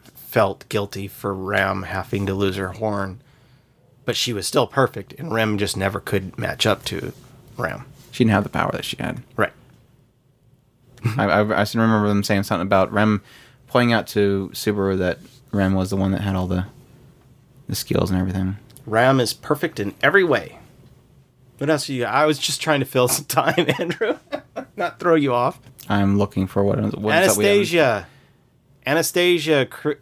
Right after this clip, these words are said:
Speaker 1: Krush, and Priscilla. Absolutely interesting. I loved the way that Subaru came up to them, asked them, that's what I was talking about earlier, that he asked them for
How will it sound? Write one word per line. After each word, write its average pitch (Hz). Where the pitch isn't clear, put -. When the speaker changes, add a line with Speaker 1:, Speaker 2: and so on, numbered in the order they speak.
Speaker 1:
Krush, 180
and 127
Priscilla. 135
Absolutely 139
interesting. 127
I 101
loved 110
the 120
way 117
that 104
Subaru 123
came 127
up 120
to 127
them, 127
asked 113
them, 120
that's 107
what 117
I 113
was 110
talking 113
about 113
earlier, 110
that 110
he 117
asked 120
them 120
for 110